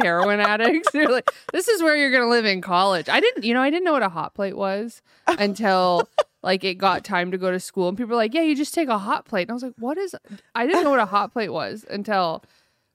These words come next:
Speaker 1: and then I never had one.
Speaker 2: We were so prepared. Like, when they gave us the list of who our roommates were gonna be, they gave you their name and their number, right?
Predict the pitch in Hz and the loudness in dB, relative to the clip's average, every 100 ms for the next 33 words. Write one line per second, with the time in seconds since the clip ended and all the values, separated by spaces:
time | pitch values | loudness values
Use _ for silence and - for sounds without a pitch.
0 | _ _ - 196 302 196 185 180 180 180 | _ _ -6 -2 0 0 0 -2 -2 -2
1 | 180 - 76 214 214 226 - 233 220 233 | -4 -14 -14 -8 -4 -4 0 0 0 -4
2 | 247 277 214 170 151 104 - _ - - | 0 0 0 0 -2 -6 -14 _ -20 -10
3 | 185 196 196 202 185 190 220 - 175 175 | -2 -2 0 -2 -2 -2 -4 -4 -4 -2
4 | 175 - 175 156 190 170 170 180 240 190 | -2 -2 -6 -6 -4 -4 -2 -4 -4 -6
5 | 165 170 156 156 156 151 156 156 156 156 | -6 -6 -6 -4 -4 -6 -8 -8 -8 -8
6 | 151 160 160 175 190 190 180 170 160 151 | -8 -8 -6 -6 -6 -6 -4 -4 -4 -6
7 | - - - 190 | -10 -6 -4 -2